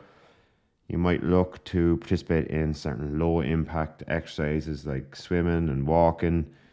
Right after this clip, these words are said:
These can be hugely effective, particularly if you're starting out on your own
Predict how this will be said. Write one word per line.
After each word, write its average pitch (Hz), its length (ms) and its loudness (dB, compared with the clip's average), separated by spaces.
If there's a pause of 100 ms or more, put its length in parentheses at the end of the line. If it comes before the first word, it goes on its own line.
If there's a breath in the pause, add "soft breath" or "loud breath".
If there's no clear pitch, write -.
(560 soft breath)
These 87 160 0
can 80 120 -2
be 76 220 -2 (440)
hugely 104 540 4
effective, 73 600 -4
particularly 110 400 2
if 80 80 4
you're 82 80 2
starting 78 420 2
out 76 220 0 (100)
on 73 720 -4
your 76 280 -2
own 73 420 -2